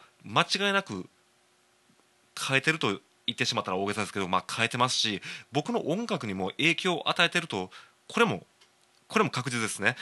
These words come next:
確実に影響を与えてるんで、だからもう僕の人生でなかったことにはできないんですよね。だから今は好きでもないし、むしろ嫌いな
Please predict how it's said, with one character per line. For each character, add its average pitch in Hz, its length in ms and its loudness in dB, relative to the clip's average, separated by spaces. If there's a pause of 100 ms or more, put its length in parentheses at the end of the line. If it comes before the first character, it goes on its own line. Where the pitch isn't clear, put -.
(140)
確 147 220 -4
実 147 160 -6
に 123 80 -4
影 135 160 2
響 143 140 -2
を 131 40 2
与 139 100 0
え 135 60 2
て 139 80 0
る 123 80 -2
ん 98 80 -6
で、 101 220 4 (220)
だ 151 100 2
か 139 60 -2
ら 107 80 4
も 120 160 0
う 101 80 -2
僕 113 200 -4
の 160 100 0
人 180 280 -2
生 117 160 0
で 90 100 -6
な 95 200 -4
か - 140 -6
っ - 60 -8
た - 100 0
こ - 100 -12
と 101 60 -6
に 95 80 -4
は 85 160 -6 (540)
で 135 120 4
き - 120 -4
な 165 120 4
い 101 100 0
ん 82 200 -12 (800)
で 98 160 -8
す - 120 -4
よ 87 100 -8
ね。 117 220 0 (280)
だ 135 100 -2
か 127 80 2
ら 92 80 4
今 113 240 -4
は 175 120 2
好 - 100 -2
き - 120 -8
で 156 60 -2
も 113 100 -4
な 98 120 -4
い 110 40 -2
し、 - 140 -2
む 110 120 -4
し - 100 2
ろ 95 100 -6 (140)
嫌 147 140 2
い 151 40 2
な 110 160 0